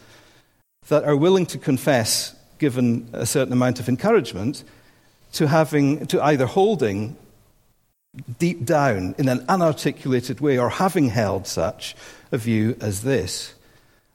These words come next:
And it's complicated, eh, because, you know, Christian ministry is about God. And, and, and, you know, c-,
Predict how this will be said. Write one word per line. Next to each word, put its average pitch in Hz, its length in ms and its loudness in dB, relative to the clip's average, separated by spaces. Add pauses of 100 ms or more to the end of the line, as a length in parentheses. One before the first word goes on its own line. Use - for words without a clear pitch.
And 196 80 2
it's - 140 -2
complicated, 131 880 -2
eh, - 340 -2
because, 202 420 0 (480)
you 233 80 -2
know, 180 140 2
Christian - 600 2
ministry 254 360 4
is 247 100 2
about 226 320 2
God. 240 480 2 (1120)
And, 196 240 0
and, 185 160 0
and, 175 360 0 (340)
you 170 100 -6
know, 160 80 -2
c-, - 160 -12